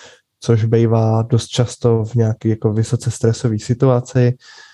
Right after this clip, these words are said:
kdy třeba dochází k nějaký střelbě v ulicích nebo a tak podobně.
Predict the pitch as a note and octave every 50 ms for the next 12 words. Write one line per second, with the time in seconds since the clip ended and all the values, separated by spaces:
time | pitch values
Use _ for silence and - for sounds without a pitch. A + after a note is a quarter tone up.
0 | - _ _ _ - A2+ A2+ G#2+ - B2 B2 A#2+ A#2 A2+ A2+ A#2 A#2 A2+ - -
1 | B2 A#2 A2+ A2+ A2+ - A#2+ A#2+ A2 A#2 A#2 - - A#2 A2+ - - - - -
2 | - - A2+ G#2+ G#2+ A#2 A2+ - - G#2+ A2 G#2 - - G#2 G2+ G#2+ - _ -
3 | G#2+ G#2 G#2+ G#2 A2 A2 B2+ - - G#2+ - - A#2 - - - G#2 G#2 G2+ G#2
4 | G#2 G2+ G2+ A2